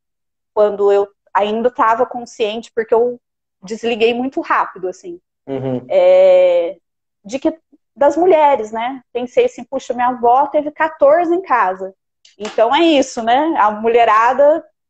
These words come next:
Speaker 1: tá aqui e eu tô, não tô sozinha. E o Vitor, que desde o início, assim, ele foi super parceiro. Ele em nenhum momento, é, a gente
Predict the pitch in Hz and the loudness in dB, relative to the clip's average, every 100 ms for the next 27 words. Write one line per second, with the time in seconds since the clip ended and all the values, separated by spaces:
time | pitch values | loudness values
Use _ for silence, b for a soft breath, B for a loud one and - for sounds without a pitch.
0 | _ _ _ _ _ - 254 - 254 247 | _ _ _ _ _ -6 -6 -6 -10 -6
1 | 302 320 302 277 285 285 277 294 311 339 | -4 -4 -2 2 0 2 4 6 4 0
2 | _ _ _ _ 262 277 311 - 320 302 | _ _ _ _ -4 0 0 2 0 0
3 | 220 190 175 _ _ _ _ _ _ _ | -4 -8 -12 _ _ _ _ _ _ _
4 | _ _ _ _ 208 262 262 247 285 - | _ _ _ _ -4 -4 -2 -2 -2 0
5 | 277 285 - _ _ _ _ _ _ _ | 0 0 -8 _ _ _ _ _ _ _
6 | _ _ 240 196 240 285 269 277 269 247 | _ _ -8 2 2 2 -4 -6 -6 -6
7 | 254 262 247 233 - 233 247 233 226 226 | -8 -6 -6 -6 -8 -8 -4 2 2 2
8 | 220 240 226 214 - 233 - - 302 311 | -2 -6 -4 -6 -2 -2 -2 -2 -2 2
9 | 311 302 269 262 - 214 226 254 254 _ | 0 2 0 0 0 2 2 -2 -14 _
10 | _ _ _ _ 214 233 262 269 262 262 | _ _ _ _ 0 0 0 -2 0 2
11 | 311 359 339 269 247 262 - 277 302 _ | 2 4 2 0 -4 -6 -8 -12 -12 _
12 | _ _ _ _ 190 202 202 196 196 196 | _ _ _ _ 2 4 4 4 2 0
13 | 233 233 214 | -4 -12 -16